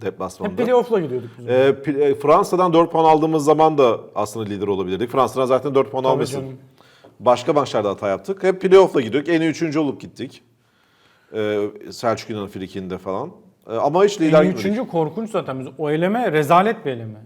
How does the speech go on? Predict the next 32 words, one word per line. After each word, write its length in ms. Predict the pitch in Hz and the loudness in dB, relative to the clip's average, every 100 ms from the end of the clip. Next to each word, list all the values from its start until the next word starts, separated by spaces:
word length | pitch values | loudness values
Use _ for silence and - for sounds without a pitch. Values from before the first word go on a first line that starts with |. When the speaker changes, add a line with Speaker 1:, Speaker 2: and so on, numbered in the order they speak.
| 95 | -12
Speaker 1:
Evet. 160 | 101 | -6
Speaker 2:
Biz 220 | 190 175 196 | -4 -4 -2
bir 80 | |
mucize 400 | 214 220 196 190 | 0 0 0 0
yakaladık 420 | 220 175 165 175 - | 0 2 0 0 -2
Speaker 1:
Mucize, 180 | 233 | 0
Speaker 2:
da 60 | 131 | 0
gittik. 120 | 160 | 0
Speaker 1:
evet. 100 | 202 180 | 0 -2
Speaker 2:
Hani 140 | 175 | 0
o, 200 | 180 180 - - _ _ _ | 0 -2 -8 -20 _ _ _
biz 160 | 160 - | -12 -2
tabii 200 | 202 190 | -2 0
sonradan 420 | 190 180 185 202 | 0 2 4 2
yakalayınca 520 | 202 196 202 202 208 | 2 0 -2 -2 -4
keyfine 520 | - 180 175 190 196 185 180 - | -2 -4 -2 -2 -2 -4 -14 -8
fazla 300 | 165 165 196 | -4 -2 -4
çıkardık 540 | - - 151 135 127 | -6 -2 -2 -2 -8
onun 160 | 156 233 | -8 -4
ama 200 | 262 185 | -2 2
rezalet 460 | 156 151 180 202 | 2 2 0 0
yani 160 | 160 135 | -4 -6
bizim 260 | 131 151 156 | -8 -8 -8
bir 100 | 151 - _ _ _ | -12 -18 _ _ _
Avrupa 320 | 143 151 160 165 | -8 -8 -6 -6
Şampiyonası 720 | 165 156 170 160 - 156 156 - | -4 -6 -6 -8 -8 -8 -8 -10
grubunda 420 | 151 170 151 160 160 | -4 -4 -4 -6 -6
üçüncü 340 | 147 175 170 | -8 -4 0
olmamız 380 | 180 160 175 208 | 0 0 -4 -2
rezalet. 460 | 196 185 202 127 113 | 0 2 0 0 -6
Speaker 1:
Tabii, 180 | 113 90 | -8 -6
tabii. 200 | 110 | -6